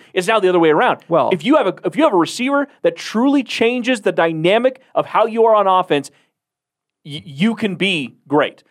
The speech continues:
Speaker 2: But
Speaker 1: Again,
Speaker 2: there are so few
Speaker 1: assuming
Speaker 2: of those.
Speaker 1: competent
Speaker 2: But there are
Speaker 1: quarterback
Speaker 2: so
Speaker 1: play.
Speaker 2: few of those. You, I mean, you're talking about six guys in the league that are like that.
Speaker 1: We're talking top ten. That, that's it. That, we're talking top ten. This is the top ten.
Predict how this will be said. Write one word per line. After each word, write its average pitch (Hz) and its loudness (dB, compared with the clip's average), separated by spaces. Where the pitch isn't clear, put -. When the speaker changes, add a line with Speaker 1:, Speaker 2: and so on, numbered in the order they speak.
Speaker 2:
But - -4
Speaker 1:
Again, 220 4
Speaker 2:
there 262 4
are 226 4
so 220 0
few 302 2
Speaker 1:
assuming 185 2
Speaker 2:
of - -8
those. 151 -4
Speaker 1:
competent 160 -2
Speaker 2:
But - -20
there 170 0
are 160 2
Speaker 1:
quarterback 139 2
Speaker 2:
so 226 0
Speaker 1:
play. 202 0
Speaker 2:
few 247 0
of 160 4
those. 104 -4
You, 196 0
I - -2
mean, 170 -6
you're 233 -6
talking 220 0
about 156 -2
six - -6
guys 147 0
in 139 -8
the 135 -4
league 180 -8
that 98 -8
are - -8
like 175 -10
that. - 0
Speaker 1:
We're 220 0
talking 349 0
top 339 0
ten. 339 0
That, 240 -4
that's 220 0
it. 370 -2
That, 220 0
we're 214 -4
talking 202 -2
top 247 0
ten. 254 -4
This 202 -2
is 247 -2
the 247 -6
top 185 0
ten. 277 2